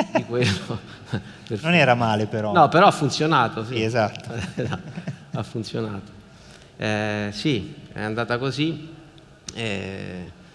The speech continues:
Speaker 1: e oggi siamo venuti a parlare di, di gentilezza. Eh, e la cosa, diciamo, mi, mi, mi, ci porta a parlarvi di una, in realtà di un percorso che abbiamo iniziato a fare appunto insieme,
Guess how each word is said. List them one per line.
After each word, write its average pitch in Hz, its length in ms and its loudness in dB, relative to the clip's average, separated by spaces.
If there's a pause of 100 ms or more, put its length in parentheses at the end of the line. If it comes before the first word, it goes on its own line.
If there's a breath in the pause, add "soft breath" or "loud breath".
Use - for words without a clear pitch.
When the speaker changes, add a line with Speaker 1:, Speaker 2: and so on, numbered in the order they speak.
(220 loud breath)
Speaker 1:
e 123 100 -2
oggi 117 220 -2
siamo 117 220 -2
venuti 113 300 -4
a 113 60 -2
parlare 113 560 0
di, 107 680 -4 (580)
di 113 160 -10
gentilezza. 120 1080 -2 (800 loud breath)
Eh, 95 1200 -8 (220)
e 123 100 -4
la 131 120 -2
cosa, 147 420 2
diciamo, 123 360 -4
mi, 120 180 -4
mi, 120 260 -6
mi, 107 680 -6
ci 165 220 -2
porta 135 420 0
a - 20 -4
parlarvi 117 580 0
di 110 140 -2
una, 107 840 -2
in 113 120 -4
realtà 117 260 0
di 120 80 -2
un 117 120 -2
percorso 120 500 -2
che 104 60 -6
abbiamo 110 380 -4
iniziato 110 400 -4
a 110 60 -2
fare 113 260 -4
appunto 107 400 -6
insieme, 120 720 -4